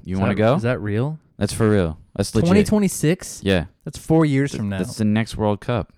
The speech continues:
Speaker 2: How am I gonna know if I wanna go to a
Speaker 1: Dude, you're
Speaker 2: fucking soccer
Speaker 1: going. I'm
Speaker 2: game?
Speaker 1: buying you a ticket and you're going.
Speaker 2: I can't think of something
Speaker 1: Nope,
Speaker 2: I
Speaker 1: nope,
Speaker 2: want
Speaker 1: nope, nope,
Speaker 2: less.
Speaker 1: nope, nope. Shut the fuck up. You were going.
Speaker 2: I
Speaker 1: No matter, no.
Speaker 2: <laughs> Like
Speaker 1: No.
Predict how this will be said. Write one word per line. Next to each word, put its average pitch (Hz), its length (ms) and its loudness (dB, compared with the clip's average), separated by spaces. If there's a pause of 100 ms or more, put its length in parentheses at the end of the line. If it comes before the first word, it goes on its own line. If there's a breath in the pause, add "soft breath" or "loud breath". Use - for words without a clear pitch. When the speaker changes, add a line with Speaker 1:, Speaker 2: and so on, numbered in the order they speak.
Speaker 2:
How 170 240 2
am 214 100 -2
I 214 80 -2
gonna 180 200 -2
know 127 340 0
if 107 100 -10
I 120 40 -6
wanna 117 200 -6
go 113 140 -8
to 110 160 -4
a 90 80 -4
Speaker 1:
Dude, 104 200 6
you're 113 180 6
Speaker 2:
fucking 104 160 4
soccer 95 240 4 (100)
Speaker 1:
going. - 80 -10
I'm 101 140 2
Speaker 2:
game? - 80 -6
Speaker 1:
buying 110 400 2
you 113 100 0
a 104 60 -2
ticket 92 300 -6
and 78 100 -4
you're 87 100 -4
going. 80 320 -4 (120)
Speaker 2:
I 165 100 -2
can't 220 300 -4
think - 240 -4
of 165 80 -2
something 170 220 -4
Speaker 1:
Nope, 123 220 4
Speaker 2:
I 143 80 4
Speaker 1:
nope, 151 180 6
Speaker 2:
want 139 140 4
Speaker 1:
nope, 127 220 6
nope, 131 160 0
Speaker 2:
less. 120 180 2
Speaker 1:
nope, 147 140 2 (260)
nope. 240 340 -2
Shut - 520 -6
the - 60 -20
fuck 175 280 -2
up. 120 260 -2
You 104 220 0
were 107 120 4
going. 82 460 -2 (1120)
Speaker 2:
I 135 120 0
Speaker 1:
No 151 120 6
matter, 214 400 4
no. 214 540 8
Speaker 2:
<laughs> 110 40 6 (1500 soft breath)
Like 165 280 0
Speaker 1:
No. 247 640 10